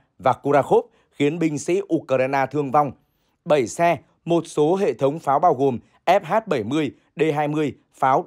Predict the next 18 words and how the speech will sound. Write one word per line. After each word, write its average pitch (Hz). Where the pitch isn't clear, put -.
D -
ba 143
mươi. 143
Nhóm 156
tác 247
chiến 170
trung 170
tâm 156
đã 156
tiến 151
sâu 151
hơn 151
vào 120
tuyến 127
phòng 156
thủ 120
của 120
Ukraine, 135